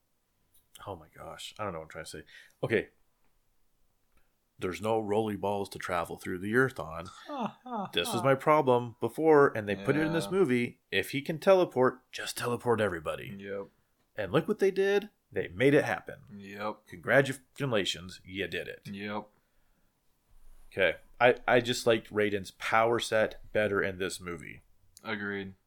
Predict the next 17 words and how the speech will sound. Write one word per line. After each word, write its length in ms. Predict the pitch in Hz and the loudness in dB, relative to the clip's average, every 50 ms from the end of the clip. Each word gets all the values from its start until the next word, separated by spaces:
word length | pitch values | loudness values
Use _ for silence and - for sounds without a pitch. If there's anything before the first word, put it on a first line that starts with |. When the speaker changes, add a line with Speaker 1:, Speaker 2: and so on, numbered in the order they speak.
| _ - | _ 2
Speaker 1:
All 80 | 113 | 8
right, 180 | 131 147 135 107 | 10 10 10 8
man. 320 | 110 107 107 107 110 104 - - - - - - | 6 -2 -4 -4 -4 -6 -10 -14 -12 -6 0 4
Hanzo 480 | 139 143 151 151 143 156 156 151 147 135 | 6 6 6 6 4 4 6 6 6 4
Hasashi, 720 | 147 - - 147 147 147 143 - 120 107 104 107 98 - | 2 6 10 12 12 12 12 8 4 0 0 -2 -4 -6
Scorpion. 680 | - - - - 135 135 131 - 107 98 98 98 95 95 _ _ _ _ _ _ _ _ _ _ _ _ _ _ _ _ _ - _ _ _ _ - - - _ _ _ - - | -8 -6 0 2 4 4 4 2 -2 -6 -6 -6 -8 -10 _ _ _ _ _ _ _ _ _ _ _ _ _ _ _ _ _ -20 _ _ _ _ -20 -20 -20 _ _ _ 0 0
I 60 | 101 | 0
know 120 | 98 104 | 2 2
your 140 | 107 107 104 | -2 -2 -2
complaint 380 | - - 107 - 113 113 107 107 | -4 -6 -10 -6 -6 -6 -4 -4
already. 420 | 104 92 85 78 71 69 - - _ _ _ _ _ _ _ _ _ _ _ _ - | -4 -6 -6 -6 -10 -16 -18 -20 _ _ _ _ _ _ _ _ _ _ _ _ -4
Speaker 2:
Um, 800 | 139 127 123 123 123 123 120 120 117 117 113 113 110 104 - 80 80 | -2 2 2 4 4 4 2 0 -2 -4 -8 -8 -10 -10 -12 -12 -8
Speaker 1:
Not 160 | 90 95 107 | -6 -6 -4
in 100 | 120 120 | -6 -6
the 60 | 120 | -8
movie 260 | 117 117 117 107 110 110 | -8 -8 -8 -6 -4 -4
enough. 380 | 101 - - - - - - | -4 -6 -8 -16 -20 -20 -20